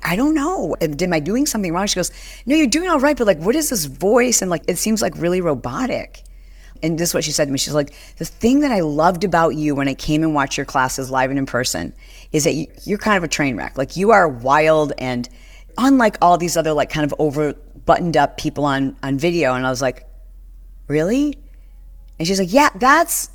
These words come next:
how you got this gig. And that's what people are gonna want." And I was like, "Really? Wow."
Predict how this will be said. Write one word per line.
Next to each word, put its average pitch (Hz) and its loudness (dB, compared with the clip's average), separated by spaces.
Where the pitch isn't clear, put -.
how 165 2
you 147 4
got 135 4
this 123 -4
gig. 90 -4
And 147 -2
that's 185 6
what - -4
people 160 0
are - -2
gonna 135 0
want." 135 -2
And 151 -4
I - -
was 156 -2
like, 151 -4
"Really? 143 -6
Wow." - -10